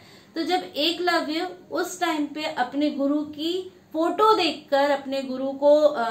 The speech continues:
पूरे dedication के साथ एक अच्छा धनुर्धर बन सकता है, तो मेरे ख्याल से हर एक बच्चा teachers की video देखकर, books पढ़कर, अपने parents की help लेकर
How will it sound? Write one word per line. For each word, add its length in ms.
पूरे 380
dedication 720
के 160
साथ 300
एक 160
अच्छा 320
धनुर्धर 500
बन 260
सकता 360
है, 420
तो 100
मेरे 300
ख्याल 300
से 100
हर 280
एक 180
बच्चा 440
teachers 640
की 160
video 360
देखकर, 520
books 440
पढ़कर, 580
अपने 300
parents 560
की 160
help 240
लेकर 400